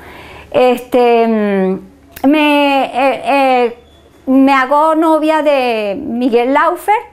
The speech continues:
y a los veintidós años él se gradúa de médico, cirujano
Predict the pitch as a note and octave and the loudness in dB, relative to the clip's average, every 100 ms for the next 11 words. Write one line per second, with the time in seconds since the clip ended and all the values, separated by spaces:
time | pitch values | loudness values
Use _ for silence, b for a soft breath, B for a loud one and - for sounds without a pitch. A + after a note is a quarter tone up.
0 | b b b b - C4+ C4 B3+ C4+ C#4+ | b b b b -6 0 2 2 2 0
1 | C4 A#3 A3 A3+ B3 A#3+ B3+ C4+ C#4+ F#4 | 0 -2 -2 0 -2 0 2 2 0 -2
2 | F4+ F4 F4+ F4 C#4+ - C4+ C#4+ C4+ C4+ | 0 2 2 2 0 -2 0 0 2 2
3 | C4+ D4+ C#4+ C#4 D4+ E4+ E4 F#4 F#4 G4 | 2 0 0 0 2 0 -2 0 0 0
4 | F4+ - D4 C4 A#3+ B3+ C4 C#4 E4 F#4 | -6 -8 -2 -2 -2 -2 0 0 0 -2